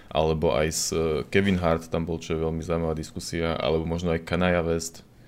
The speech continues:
to bola, to bola úplná halus, to som pozeral, že wow.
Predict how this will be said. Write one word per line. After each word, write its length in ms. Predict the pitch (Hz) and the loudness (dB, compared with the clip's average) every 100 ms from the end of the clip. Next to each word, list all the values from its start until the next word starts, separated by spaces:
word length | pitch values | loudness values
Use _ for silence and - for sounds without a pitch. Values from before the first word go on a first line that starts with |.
| - | -12
to 80 | - | -4
bola, 340 | 87 90 80 53 | 2 4 4 2
to 120 | - | -2
bola 200 | 85 82 | 0 2
úplná 280 | 82 85 80 | 0 -2 -4
halus, 400 | 78 82 85 - - | -2 -4 -8 -14 -18
to 100 | - | -16
som 100 | - - | -12 -6
pozeral, 340 | 85 87 78 | -2 0 0
že 80 | 78 | 0
wow. 280 | 71 80 | -2 -2